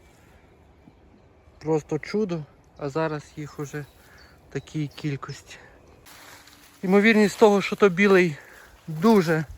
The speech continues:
мала, але я до нього йду. Тому що він мені світив ще здалека. А, він вже навіть і зігнив. І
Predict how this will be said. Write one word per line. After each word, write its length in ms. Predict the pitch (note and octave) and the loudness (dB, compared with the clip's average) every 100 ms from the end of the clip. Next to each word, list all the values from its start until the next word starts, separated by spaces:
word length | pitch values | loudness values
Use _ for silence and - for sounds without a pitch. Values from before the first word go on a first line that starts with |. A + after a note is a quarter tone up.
| - | -6
мала, 460 | D#3+ D#3+ D#3 F3+ A#3 - _ _ _ - - - - - | 0 2 4 4 2 -8 _ _ _ -20 -20 -20 -20 -6
але 440 | D#3 D3 D#3 G3 F#3+ - - - - - - | -2 0 0 -2 -6 -18 -20 -20 -20 -20 -16
я 320 | D3+ C#3+ D#3+ - - | -4 0 0 -2 -8
до 160 | D3 C#3+ | -8 -6
нього 520 | D3 E3 D3+ D#3+ D3 - E3+ | -2 -2 -2 -4 -6 -12 -10
йду. 360 | D#3+ C3+ C3+ A2 - - - - - - - _ - - - - - | -8 -6 -8 -10 -20 -20 -20 -20 -18 -18 -18 _ -20 -20 -20 -20 -14
Тому 160 | C#3+ | -12
що 200 | C#3 D#3 | -10 -8
він 240 | D3+ E3 E3+ | -4 -2 -2
мені 280 | D#3+ E3 | -4 -6
світив 580 | E3 - D#3 - E3+ F3 - - - - - - _ - | -8 -8 -10 -4 -4 -4 -8 -18 -20 -20 -20 -20 _ -14
ще 220 | D3 D3+ - - - - - - - - | -12 -12 -14 -20 -20 -20 -20 -20 -20 -18
здалека. 680 | B2+ D3 D#3 D3 C3 - B2+ - - - | -6 -2 0 -2 -4 -12 -18 -16 -16 -8
А, 300 | D#3 D#3+ D3+ | -2 0 0
він 160 | D3 | -4
вже 160 | C#3+ C#3+ | -6 -6
навіть 340 | D3 D3 C#3 | -4 -6 -8
і 120 | D#3 C#3+ | -10 -10
зігнив. 500 | C#3+ C#3 F#3+ A#3+ A3+ - _ _ - _ - _ _ - - - - | -8 -4 0 0 -2 -14 _ _ -20 _ -20 _ _ -20 -20 -20 -14
І 200 | F#3 G3 | -10 -10